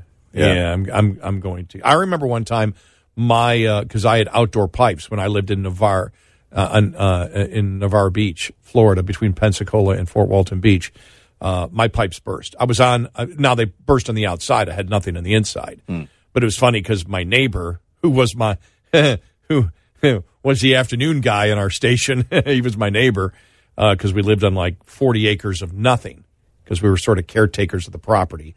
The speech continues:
Speaker 1: Yeah.
Speaker 2: Uh, he saw it burst, and by the time I came back from vacation, it was all fixed. <laughs> So I never had to deal with it.
Speaker 1: Yeah, right.
Speaker 2: But, yeah, that was one, that would have been the, s-, I believe,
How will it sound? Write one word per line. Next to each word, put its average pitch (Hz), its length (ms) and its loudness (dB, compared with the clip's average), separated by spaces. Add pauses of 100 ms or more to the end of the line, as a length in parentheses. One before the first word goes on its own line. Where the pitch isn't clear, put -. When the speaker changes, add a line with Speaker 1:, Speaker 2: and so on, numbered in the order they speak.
Speaker 1:
Yeah. 90 200 -2 (160)
Speaker 2:
Uh, 95 300 0
he 85 200 -4
saw 110 220 2
it 92 120 -4
burst, 117 340 -2
and 98 280 -8
by 107 100 2
the 95 80 -2
time 104 220 2
I 98 100 0
came 98 160 -4
back 95 180 2
from 92 100 -10
vacation, 107 400 0
it 98 60 -4
was 98 120 -4
all 104 120 2
fixed. - 500 -6
<laughs> - 40 -20 (100)
So - 240 0
I - 60 -6
never 123 240 -8
had - 140 -12
to 107 40 -18
deal - 240 -10
with 95 220 -18
it. 104 100 -14
Speaker 1:
Yeah, 95 280 4 (280)
right. 107 180 0
Speaker 2:
But, 113 100 2
yeah, 113 140 4
that 117 120 2
was 113 180 -2
one, 131 420 2
that 131 120 -2
would 147 100 0
have 131 80 2
been 127 140 2
the, 113 40 2
s-, - 300 -6
I 120 80 0
believe, 127 920 0